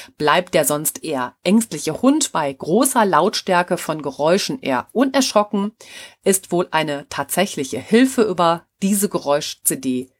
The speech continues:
nicht zu erwarten. Denn darum geht es. Dein Hund soll sich an laute und unterschiedliche Geräusche gewöhnen. Führe ein kleinschrittiges und systematisches Training durch. Lasse die C D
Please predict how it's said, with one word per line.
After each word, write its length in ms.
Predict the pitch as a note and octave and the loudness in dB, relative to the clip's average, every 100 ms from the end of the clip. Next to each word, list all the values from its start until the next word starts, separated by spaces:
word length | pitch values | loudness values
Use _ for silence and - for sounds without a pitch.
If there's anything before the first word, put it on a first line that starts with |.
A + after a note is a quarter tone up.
| _ | _
nicht 420 | E3 F3+ F3 - | 2 4 2 -4
zu 120 | - | -8
erwarten. 560 | - A#2 A2+ - - - _ _ _ _ _ - - | -8 -14 -16 -16 -20 -20 _ _ _ _ _ -20 -8
Denn 120 | D#3 | 2
darum 260 | E3 E3+ A3 | 4 6 6
geht 300 | A3+ - - | 6 4 -2
es. 260 | - - - - | -10 -10 -12 -10
Dein 240 | C3 C3+ | -8 -2
Hund 400 | G#3 A3+ C#4 - _ | 2 4 4 0 _
soll 340 | - D#3+ F3 F3 | -6 -2 -2 -2
sich 200 | E3+ - | -6 -10
an 100 | C3+ | -8
laute 640 | C3 F3 A#3+ C4 B3+ C4 - - _ | -2 0 0 2 2 0 -4 -20 _
und 280 | C3 B2+ - | -12 -12 -2
unterschiedliche 800 | G#3+ A#3+ C4 - F#3+ F3+ F3 F3+ | 2 4 2 -2 -6 -6 -6 -4
Geräusche 680 | F3 F3+ C3 C3 - D3 D3 _ | -4 -4 -2 -2 -2 -4 -6 _
gewöhnen. 600 | G3 E3 F3+ E3+ B2+ - _ _ _ _ _ _ _ - - - | 0 2 4 2 0 -10 _ _ _ _ _ _ _ -20 -20 -16
Führe 460 | - C4 C#4+ C4 - | 2 4 6 4 2
ein 280 | F3 E3 D#3 _ | -2 -4 -10 _
kleinschrittiges 1000 | - E3 G#3+ C4 - C4+ B3+ B3+ C4 C4 | -4 -2 2 0 0 -4 -2 0 0 -2
und 280 | - D#3 - | -6 -12 -8
systematisches 1040 | E3+ E3 D3 C3+ C3+ D#3+ F3 - F3+ - - _ | -6 -6 -6 -6 -4 -4 -4 -4 -4 -4 -8 _
Training 400 | - A3 A3 G3+ | 0 4 6 4
durch. 460 | D3+ C3 A#2 - - _ _ _ _ _ _ _ _ - - | 0 -6 -6 -12 -16 _ _ _ _ _ _ _ _ -14 -2
Lasse 260 | F3 F#3 | 0 0
die 140 | D#3 C#3+ | -4 -6
C 160 | D#3 | -6
D 360 | C3+ G#3+ C4+ | 0 2 2